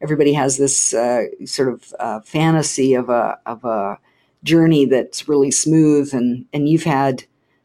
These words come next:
um, you've had obstacles that you've gone through along the way. Do you, do you feel that the th-, that your values, that the things that you really think are important have helped you move through that? I,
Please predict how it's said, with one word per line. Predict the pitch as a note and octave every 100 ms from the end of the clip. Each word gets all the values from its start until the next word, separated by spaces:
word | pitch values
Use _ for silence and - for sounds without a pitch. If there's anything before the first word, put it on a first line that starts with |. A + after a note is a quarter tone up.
| _
um, | - C3+ C3 C3
you've | - E3
had | F3 D3
obstacles | F#3 C#4 - - B2+ A#2+
that | C3 -
you've | C3 A#2+
gone | C3 A2+ B2+
through | - C3+ B2 A#2+ -
along | C3 B2+ B2+
the | B2
way. | B2+ B2 A2+ A2+ -
Do | D#3+
you, | D#3+ D#3 C#3+ - - -
do | D#3
you | D3+ D3+ D3
feel | - G#3+ A3+ G#3+
that | F#3 D3+ - - - _ _ _
the | D#3+
th-, | C3+ - - _ -
that | E3 -
your | D3+ D3+
values, | C3 C#3+ C3+ F#3+ F#3+ G3 G3 F#3+
that | D#3
the | D3
things | D3 - E3 E3 D#3+
that | B2+
you | C#3+
really | C3+ D3+ D3+ D3
think | C#3 D3 C#3+
are | B2+
important | B2+ - D3 - D3
have | C#3
helped | C#3+ C#3+ C#3 -
you |
move | C#3+ D3 D3 C#3+ - _
through | - D#3 D3+
that? | D#3 D#3 D#3
I, | B2+ D3